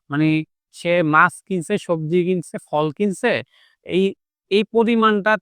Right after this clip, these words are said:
তিনটা, আহ, তিন ফরম্যাটে দিছে।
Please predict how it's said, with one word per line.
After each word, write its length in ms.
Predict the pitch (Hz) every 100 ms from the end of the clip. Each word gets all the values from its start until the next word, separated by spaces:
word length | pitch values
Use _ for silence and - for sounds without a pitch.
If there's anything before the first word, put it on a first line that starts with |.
| _
তিনটা, 720 | 202 214 214 - 220 220 208 -
আহ, 240 | 143 143 139 _ _
তিন 180 | 226 226
ফরম্যাটে 480 | - 196 190 202 214
দিছে। 320 | 196 190 247